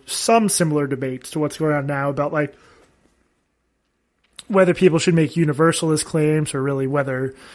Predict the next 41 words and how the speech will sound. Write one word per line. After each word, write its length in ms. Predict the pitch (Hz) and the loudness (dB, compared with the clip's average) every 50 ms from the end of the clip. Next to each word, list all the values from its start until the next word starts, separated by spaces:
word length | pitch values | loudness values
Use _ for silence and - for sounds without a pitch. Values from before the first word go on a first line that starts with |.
| - - - _ _ _ - | -20 -20 -20 _ _ _ 2
you 80 | 359 381 | 4 4
know, 120 | 370 330 | 6 4
black 460 | 233 160 180 180 180 175 170 - - | 4 4 4 4 4 4 2 2 0
nationalism, 560 | 175 170 165 165 151 - 180 165 151 143 160 151 | 2 2 2 2 2 2 0 0 0 0 0 0
black 300 | 135 151 143 147 - 156 | 0 0 0 0 -2 -2
liberation. 560 | 143 131 139 139 135 143 135 - 156 147 143 | -2 -2 -2 -2 -2 -4 -4 -4 -6 -4 -2
There 100 | 160 160 | 0 0
was, 140 | 160 151 139 | 0 -2 -2
it 120 | - 240 | -2 0
was 140 | 208 190 156 | 0 0 2
very 260 | 160 202 202 196 180 | 4 6 6 6 4
complicated, 460 | - - 190 185 180 - 165 - 165 | 4 4 4 4 4 2 0 0 2
but 80 | 139 170 | 4 4
I 60 | 175 | 4
think 160 | 185 226 220 | 4 4 4
what's 160 | 214 190 - | 4 2 4
different 320 | - - 185 180 - 170 151 | 4 4 4 4 4 2 2
now 180 | 143 143 147 | 2 2 0
is 100 | 147 139 | 0 0
just 200 | - 170 151 - | 0 0 -2 0
this 80 | 156 151 | 0 2
idea 300 | 156 151 135 147 151 143 | 2 2 2 2 2 2
that, 180 | 147 147 151 147 | 2 0 -2 -4
like, 260 | 135 131 131 - - - - - - - - - - - - - - | -4 -6 -8 -10 -14 -20 -20 -20 -20 -20 -20 -20 -20 -20 -20 -6 -2
of 160 | 185 170 139 | -2 0 0
so 420 | - - - - - 196 185 185 185 | 2 0 2 2 4 4 6 6 6
many 300 | 180 180 175 160 151 143 | 6 6 4 4 2 -2
people, 560 | - - - 170 156 - 139 135 127 127 151 | -4 -4 -4 -4 -4 -4 -6 -6 -4 -4 -4
especially 480 | 156 147 - - 165 156 - - 165 143 | -6 -6 -4 -2 -2 -2 0 0 0 0
online, 420 | 139 165 190 202 208 190 180 165 | 2 4 4 6 6 6 4 2
feeling 300 | - - 180 170 165 160 | 2 4 4 4 4 2
like 180 | 151 147 135 131 | 0 0 0 0
they 160 | 156 156 156 | 0 0 2
need 220 | 160 160 156 156 | 2 0 0 -2
to 180 | - - 156 147 | -2 -2 -2 -2
show 560 | - - - - - - 185 180 175 175 165 | -2 -2 -2 -2 0 2 4 4 4 4 2
that 220 | 143 151 139 - | 0 -2 -4 -2
they 180 | - 160 160 160 | 2 2 4 4
are 180 | 151 151 151 147 | 4 4 2 2
a 60 | 143 | 0
member 560 | 143 143 139 135 135 127 127 123 123 127 123 | 0 -2 -4 -4 -4 -4 -4 -4 -6 -6 -8